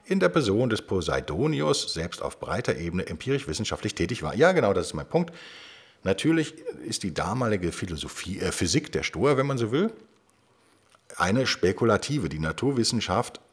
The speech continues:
dreihundert vor Christus bis zweihundert nach Christus war nicht auf dem Stand, auf dem sie heute ist. Ich glaube, das, da werden wir, werden wir alle zustimmen. Der Punkt ist der, die Stoiker haben mit dem gearbeitet,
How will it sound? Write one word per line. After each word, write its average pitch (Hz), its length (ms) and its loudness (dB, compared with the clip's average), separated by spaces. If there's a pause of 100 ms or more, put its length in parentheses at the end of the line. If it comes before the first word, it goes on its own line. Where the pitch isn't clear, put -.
(220)
dreihundert 101 560 2
vor 127 240 2
Christus 117 560 0
bis - 260 0
zweihundert 90 360 0
nach 101 240 2
Christus 104 400 -4
war 101 180 4
nicht 160 400 0
auf 110 160 0
dem 123 160 -2
Stand, - 380 -4 (760)
auf 95 200 0
dem 95 220 2
sie 107 160 2
heute 80 320 0
ist. - 320 0
Ich 87 100 -10
glaube, 110 280 -2
das, - 380 -2 (180)
da 85 140 -4
werden 98 160 0
wir, 80 80 -2 (300)
werden 87 160 0
wir 73 140 -2
alle 123 360 0 (400)
zustimmen. 85 480 0 (640)
Der 101 120 4
Punkt 185 200 2
ist - 140 0
der, 104 80 4
die 90 80 -2
Stoiker 143 440 0
haben 117 120 4
mit 101 240 0
dem 185 260 6
gearbeitet, 110 880 0